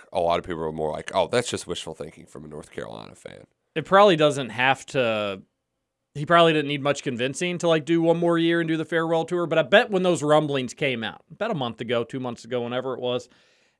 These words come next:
Speaker 2: I bet there was probably some truth to it. They're like, "Oh, he's stepping down. Like, he, he wants a break." And then I bet there was like, "Why don't you think about it?" And then ultimately, he was probably like, "Farewell tour, everybody giving me gifts."
Speaker 1: Oh, and you get to outlast Roy?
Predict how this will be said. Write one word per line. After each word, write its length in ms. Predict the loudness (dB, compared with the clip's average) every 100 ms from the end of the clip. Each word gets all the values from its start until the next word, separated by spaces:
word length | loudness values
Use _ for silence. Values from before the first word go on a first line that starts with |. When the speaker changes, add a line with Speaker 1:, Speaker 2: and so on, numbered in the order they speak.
| -10 -6
Speaker 2:
I 80 | -2
bet 340 | 6 6 6 4
there 140 | 4
was 100 | 2
probably 320 | 2 4 4
some 180 | 2 -4
truth 260 | -4 -6 -6
to 140 | -12
it. 80 | -8
They're 80 | -6
like, 140 | -4
"Oh, 180 | -4 -6
he's 220 | -6 -10
stepping 340 | -8 -12 -10 -10
down. 300 | -10 -10 -14
Like, 120 | -12
he, 260 | -10 -8 -8
he 140 | -10
wants 300 | -8 -10 -12
a 40 |
break." 420 | -10 -6 -6 -6 -6
And 100 | -4
then 100 | -4
I 60 |
bet 180 | -2 -2
there 140 | -2
was 120 | -4 -4
like, 140 | -4
"Why 120 | -4
don't 80 | -8
you 60 | -8
think 200 | -8 -8
about 380 | -6 -4 -4 -4
it?" 200 | -6 -10 _ _ _
And 100 | -6
then 120 | -2 2
ultimately, 920 | 2 0 -6 -6 -6 -6 -4 -6 -10 _ _ _ _ -8
he 140 | -6
was 140 | -8 -6
probably 240 | -4 -4
like, 160 | -6 -6
"Farewell 400 | -4 -2 -2 -4
tour, 340 | -6 -8 -8
everybody 440 | -8 -6 -4 -4
giving 260 | -4 -4 -4
me 100 | -6
gifts." 300 | -4 -4 2
Speaker 1:
Oh, 260 | 6 8 8
and 340 | 6 8 8 6
you 100 | 4
get 140 | 4
to 80 | 6
outlast 440 | 6 8 8 6 4
Roy? 460 | 6 8 6 2